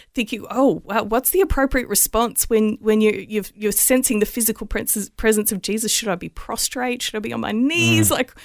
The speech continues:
Speaker 1: what
Speaker 2: Mm.
Speaker 1: should I be doing?" And I, and I just felt him saying, um, "Your gratitude is the appropriate response when
Speaker 2: Mm.
Speaker 1: you're in my presence, and I, I see your gratitude."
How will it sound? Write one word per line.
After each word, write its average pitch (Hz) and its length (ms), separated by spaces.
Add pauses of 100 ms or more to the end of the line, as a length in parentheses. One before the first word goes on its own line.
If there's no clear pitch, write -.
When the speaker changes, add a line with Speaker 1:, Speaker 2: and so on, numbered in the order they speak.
Speaker 1:
what 226 220
Speaker 2:
Mm. - 40
Speaker 1:
should 539 120
I 392 40
be 440 200
doing?" 370 380 (260)
And 262 180
I, 240 120
and 240 440
I 220 140
just 285 240
felt 247 320 (100)
him 240 80 (200)
saying, 214 580
um, 196 260 (840)
"Your 226 160
gratitude 214 800
is 196 120
the 208 80
appropriate - 500
response - 680
when 208 160
Speaker 2:
Mm. - 40
Speaker 1:
you're 202 100
in 196 80
my 190 140
presence, - 560
and 185 180
I, 185 220 (160)
I 190 80
see - 240
your 202 160
gratitude." 196 640